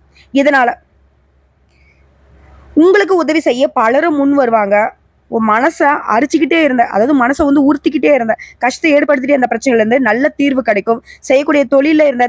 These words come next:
தேக்க நிலை மாறுது. வருமானத்துக்கு குறைவே இருக்காது.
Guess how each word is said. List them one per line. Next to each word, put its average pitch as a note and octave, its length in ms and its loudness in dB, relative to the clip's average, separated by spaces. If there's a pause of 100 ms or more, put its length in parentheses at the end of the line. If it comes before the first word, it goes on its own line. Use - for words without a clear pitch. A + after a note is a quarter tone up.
தேக்க C4+ 320 -2
நிலை C4 200 0 (120)
மாறுது. A3 460 0
வருமானத்துக்கு C4+ 500 -2
குறைவே A#3+ 360 0
இருக்காது. G#3+ 380 0